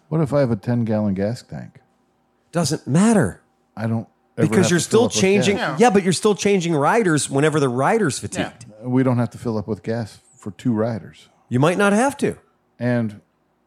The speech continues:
Speaker 1: I think I can squeeze out a little more horsepower, a little top speed, without compromising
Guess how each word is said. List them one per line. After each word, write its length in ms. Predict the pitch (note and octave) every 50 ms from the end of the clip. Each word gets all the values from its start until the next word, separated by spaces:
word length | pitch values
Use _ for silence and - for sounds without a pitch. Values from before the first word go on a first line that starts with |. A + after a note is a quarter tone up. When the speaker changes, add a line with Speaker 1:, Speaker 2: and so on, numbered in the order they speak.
| _ _ _ _ _ _ _
Speaker 1:
I 160 | - C3 C3 A#2
think 240 | - F3+ F#3 -
I 60 | D3 A2
can 180 | - G#2+ G2
squeeze 320 | - - - B2+ A#2 G2 A2+
out 100 | G#2+ G2
a 60 | G2+
little 160 | G#2 G2+ G2+
more 180 | G2+ G2 F#2 F#2
horsepower, 680 | G2 G#2 G#2+ G#2+ - - G#2 F#2 F2+ F2 F2+ F2 F2 _ _ -
a 100 | G#2+ A#2
little 200 | A#2 G#2+ G2+ F#2
top 260 | - G#2+ G2 F#2+ -
speed, 400 | - - C#3 C3 A2+ G2 F2 - _ _ _ _ _ _ _ -
without 300 | A2 G#2 A2+ A2+ A2+ -
compromising 580 | - A#2 A#2 G2+ G#2+ G#2 G#2+ G2+ F#2+ F#2+ F#2+